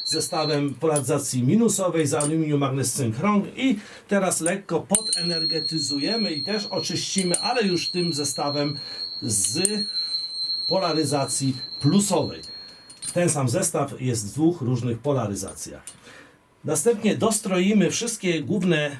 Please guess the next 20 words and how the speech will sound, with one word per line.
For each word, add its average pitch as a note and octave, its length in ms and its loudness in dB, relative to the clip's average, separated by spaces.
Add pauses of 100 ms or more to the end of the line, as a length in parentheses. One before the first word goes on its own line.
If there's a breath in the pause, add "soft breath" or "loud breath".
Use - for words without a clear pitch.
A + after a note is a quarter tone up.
punkty G3 420 2
energii, C#3+ 680 0
czyli D#3+ 220 0
mamy C#3 260 -2
siedem F3+ 400 2
głównych D3+ 320 2
punktów C#3+ 360 0
energii D#3 420 2
i C3 60 0
wysyłam C3+ 360 -2
pierwszy D#3+ 380 -2
impuls D#3 440 0
przez - 360 -2
otwartą C#3 600 0
dłoń, F#3 380 2 (500 loud breath)
e, C3+ 380 0 (380)
i G3 160 2 (220)
każdy E3+ 360 0
następny C#3+ 600 -2
impuls D3+ 520 4